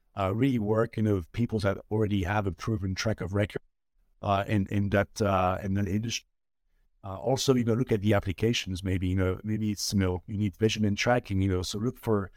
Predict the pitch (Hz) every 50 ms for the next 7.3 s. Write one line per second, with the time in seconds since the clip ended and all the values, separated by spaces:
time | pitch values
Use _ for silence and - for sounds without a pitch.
0 | - - - 135 135 - 113 98 101 98 92 95 95 - 98 90 87 98 - -
1 | - 151 135 87 - - - 98 95 95 95 95 - - - 104 101 95 90 92
2 | 92 - - 101 92 92 98 98 101 95 92 90 92 - - 120 113 104 90 90
3 | - - _ _ _ _ - 98 98 - 104 98 98 113 120 113 101 101 101 92
4 | - 98 98 - 110 113 98 - 104 95 87 - - 95 95 92 95 - 95 95
5 | - - - 95 92 90 - _ _ _ _ _ - - - - 151 175 165 139
6 | 139 156 156 - - 107 107 107 117 123 - - - - 123 120 - - 156 165
7 | 165 156 - - - -